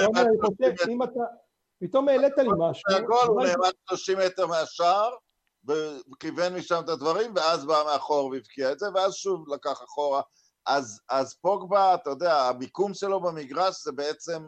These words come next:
Speaker 1: מה אנחנו עושים באותו רגע.
Speaker 2: אתה יודע מה, עלית פה על נקודה, אני חושב שהיא נקודה מאוד נכונה, שעכשיו פתאום חושב על זה.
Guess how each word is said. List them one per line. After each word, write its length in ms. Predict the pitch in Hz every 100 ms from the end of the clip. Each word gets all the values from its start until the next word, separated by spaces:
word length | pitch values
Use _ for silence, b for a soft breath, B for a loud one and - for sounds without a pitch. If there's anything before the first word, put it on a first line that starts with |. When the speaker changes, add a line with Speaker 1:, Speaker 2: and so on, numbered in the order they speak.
| 135
Speaker 1:
מה 200 | 135 143
אנחנו 220 | 139 -
עושים 280 | 127 - 127
באותו 320 | 107 - 87
רגע. 220 | 78 71 67 _ _ _ _ b -
Speaker 2:
אתה 120 | 190
יודע 180 | 175 254
מה, 140 | 226
עלית 200 | 208 247
פה 180 | 240 214
על 60 | 170
נקודה, 420 | 156 165 175 180
אני 140 | 156
חושב 300 | 143 143 175
שהיא 140 | - 151
נקודה 360 | 139 143 170
מאוד 180 | 165 165
נכונה, 240 | 160 156
שעכשיו 280 | 135 139 185 -
פתאום 180 | - 180
חושב 340 | 156 147 175
על 80 | 147
זה. 120 | 127